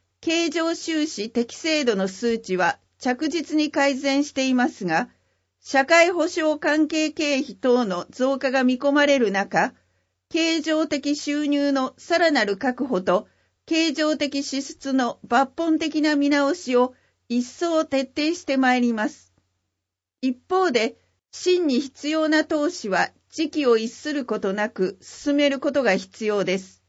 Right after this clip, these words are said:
今後は財政健全化に向けた取り組みを着実に進めるとともに、夢や希望につながる取り組みに対して的確に対応できるよう努めていきます。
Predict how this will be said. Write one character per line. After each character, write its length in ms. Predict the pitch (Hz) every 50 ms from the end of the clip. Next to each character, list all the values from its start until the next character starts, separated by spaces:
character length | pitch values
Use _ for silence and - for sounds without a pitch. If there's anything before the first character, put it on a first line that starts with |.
| _ _ _ _ _ _ _ _ _ _ _ _ _ _ _ _
今 320 | - - 294 294 311 311 294
後 140 | 277 277
は 260 | 269 247 233 220 - _ _ _
財 260 | - - 269 285 311 339
政 360 | 349 - - 320 330 311 302
健 260 | - 311 285 311 285
全 260 | 320 320 311 311 294
化 140 | 285 302 285
に 120 | 277 285
向 120 | 277 277 262
け 160 | 269 254 254
た 160 | 277 254 254
取 240 | 254 285 277 254 262
り 60 | 247 -
組 220 | 285 269 262 262
み 60 | 254
を 160 | 233 240 240 - _ _ _ _
着 320 | - - 269 269 269 311 285
実 260 | 320 320 - - 311
に 140 | 302 311 359
進 300 | 349 - - - 285 277
め 120 | 285 277
る 100 | 277 277
と 120 | 254 214
と 160 | 233 - 202 196
も 140 | 202 185
に、 260 | 185 185 180 196 - - _ _ _ _ _ _ _ _ _
夢 360 | - 226 254 269 269 302 311
や 200 | 302 262 208 185
希 200 | - - - 247
望 200 | 220 285 294 294
に 160 | 302 294 302 294
つ 140 | - 294
な 160 | 277 294 285 277
が 120 | 269 269
る 140 | 254 240 247
取 240 | 247 277 269 269 269
り 60 | 262
組 220 | 294 285 294 294
み 60 | 277
に 100 | 277 285
対 260 | 269 294 269 262 254 254
し 100 | - -
て 240 | - 170 180 - - _ _ _ _ _ _ -
的 260 | 302 262 - - -
確 300 | - 311 320 320 320 302
に 180 | 302 294 277
対 320 | - - 330 302 294 311 285
応 140 | 285 285 285
で 140 | 285 294
き 140 | 269 294 285
る 140 | 269 269 240
よ 220 | 208 190 185 170
う 100 | 151 - - - - -
努 100 | 277 277
め 140 | 262 220
て 160 | 190 208 170 160
い 100 | 160 -
き 140 | - 175
ま 160 | 170 135 160 -
す。 240 | - - _ _